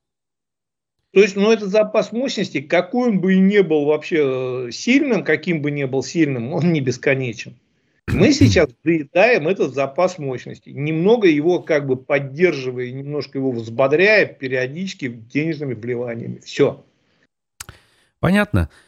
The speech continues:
Speaker 2: Вот если бы щас с нами присутствовал какой-нибудь чиновник важный из правительства, он бы сказал: «Постойте, дорогие мои, э, мы на днях получили несколько десятков новых автобусов. Да, с электротранспортом не все, слава богу, но вот пока мы же вопрос перевозок решаем, у нас новые нефазы современнейшие, как в Москве,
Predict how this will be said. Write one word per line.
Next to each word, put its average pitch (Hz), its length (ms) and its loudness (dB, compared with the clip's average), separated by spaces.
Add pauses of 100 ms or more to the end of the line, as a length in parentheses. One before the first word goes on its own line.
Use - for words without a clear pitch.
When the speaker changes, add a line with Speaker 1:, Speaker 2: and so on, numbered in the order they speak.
(180)
Speaker 2:
Вот 139 260 2
если 175 220 0
бы 165 120 -4
щас 165 220 -4
с - 40 -18
нами 156 180 0
присутствовал 139 400 -6
какой-нибудь 131 440 -4
чиновник 196 440 -4
важный 117 300 -4
из 104 80 -6
правительства, 107 460 -4
он 139 80 -2
бы 147 60 -6
сказал: 101 540 -2
«Постойте, 156 540 -4
дорогие 90 380 -2
мои, 82 320 -2
э, 87 240 -2
мы 98 140 2
на 143 120 0
днях 131 260 -6
получили 120 460 -6
несколько 120 400 -6
десятков 113 540 -6
новых 117 280 -4
автобусов. 107 640 -8
Да, 175 380 -4
с 139 60 -10
электротранспортом 135 800 -8
не 117 80 -4
все, 117 160 -6
слава 101 260 -6
богу, 101 240 -6
но 95 80 -2
вот 110 160 -4
пока 139 260 -6
мы 120 220 -4
же 101 160 -6
вопрос 98 340 -8
перевозок 101 460 -4
решаем, 127 480 -4
у - 20 -4
нас 104 220 -6
новые 131 320 -4
нефазы 123 460 -6
современнейшие, 98 840 -6
как - 180 -8
в - 20 -20
Москве, 95 560 -4